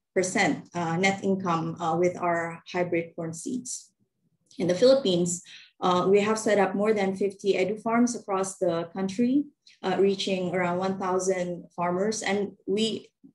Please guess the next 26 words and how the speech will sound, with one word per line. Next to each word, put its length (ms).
this 340
partnership 420
ha-, 280
wouldn't 360
have 280
been 160
possible 560
without 280
the 60
support 380
of 100
the 80
Department 380
of 40
Agriculture 520
in 100
the 80
Philippines 720
that 200
helped 340
us 260
to 480
map 460
locations 640
and 120
prioritize 640